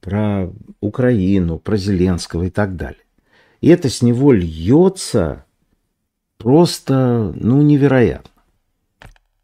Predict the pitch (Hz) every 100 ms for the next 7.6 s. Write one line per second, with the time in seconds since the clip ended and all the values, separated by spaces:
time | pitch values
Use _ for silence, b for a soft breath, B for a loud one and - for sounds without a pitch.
0 | - 107 123 135 143 160 208 208 - 165
1 | - 82 - 110 - - - 165 - 110
2 | - 92 95 85 78 80 - 165 196 -
3 | 101 - 92 104 104 120 190 220 117 101
4 | - - - - 202 208 214 _ _ _
5 | _ _ 139 180 202 135 73 67 - _
6 | _ _ _ _ _ _ _ - 185 202
7 | - 139 - 67 -